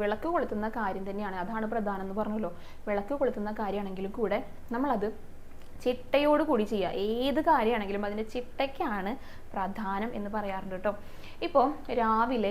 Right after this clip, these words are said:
നേരത്തെ എണീറ്റ് കുളി, പത്ത് മണിക്ക് എണീറ്റ് കുളിച്ചിട്ട് വിളക്ക് വെക്കുന്ന കാര്യമല്ല ട്ടോ പറയണത്, അത് രാവിലെ എണീറ്റ് കുളിച്ചിട്ട് വിളക്ക് കൊളുത്തുക. ഇതേപോലെ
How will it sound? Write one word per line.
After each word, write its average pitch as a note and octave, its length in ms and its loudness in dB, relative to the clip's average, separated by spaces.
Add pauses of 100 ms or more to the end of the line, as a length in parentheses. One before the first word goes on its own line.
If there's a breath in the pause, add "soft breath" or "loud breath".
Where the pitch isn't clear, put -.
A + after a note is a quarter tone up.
(160)
നേരത്തെ A3+ 480 0
എണീറ്റ് B3+ 240 2
കുളി, A3 160 4
പത്ത് B3 180 2
മണിക്ക് B3 220 0
എണീറ്റ് B3 200 0
കുളിച്ചിട്ട് A#3 380 -4
വിളക്ക് G3+ 180 2
വെക്കുന്ന A3 260 2
കാര്യമല്ല A3+ 340 4
ട്ടോ G#3+ 120 0
പറയണത്, G3+ 400 0
അത് F#3 180 -4
രാവിലെ G3+ 300 -2
എണീറ്റ് G3 240 -4
കുളിച്ചിട്ട് G3+ 400 0 (420 loud breath)
വിളക്ക് G#3 260 2
കൊളുത്തുക. G3 300 2 (360 loud breath)
ഇതേപോലെ A#3+ 380 4